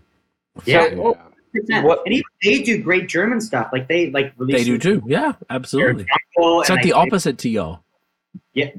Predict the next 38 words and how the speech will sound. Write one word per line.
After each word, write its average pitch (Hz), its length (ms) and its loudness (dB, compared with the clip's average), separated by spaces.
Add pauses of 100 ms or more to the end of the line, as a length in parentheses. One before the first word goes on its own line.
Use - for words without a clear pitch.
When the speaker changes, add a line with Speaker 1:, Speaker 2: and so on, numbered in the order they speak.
(180)
Speaker 1:
Sorry? 139 340 0 (140)
Speaker 2:
They're 151 340 4
Speaker 3:
They, - 200 -14
they, 151 180 2
they 147 180 2
do 147 140 2
mostly 139 380 2
Czech - 280 0
with 127 120 2
a - 20 -2
little 127 220 2
bit 127 140 2
of 110 80 0
German. 120 380 2
You 120 120 0
do 113 160 0
mostly 107 340 2
Speaker 1:
Yeah. 113 80 4
Speaker 3:
German 110 240 2
with 107 100 -2
a 110 40 -4
little 107 180 2
bit 101 140 2
of 95 40 -4
Czech. - 380 -4 (600)
Speaker 1:
Yes. 147 160 4
Speaker 2:
So, - 640 -2 (420)
it, - 220 -10 (260)
see, - 220 -4
the, 135 160 0
the, 123 380 2
the 123 100 0
thing 131 320 0
that 131 60 0
you 113 160 0
said 110 280 -2
that 107 280 0
I 107 520 2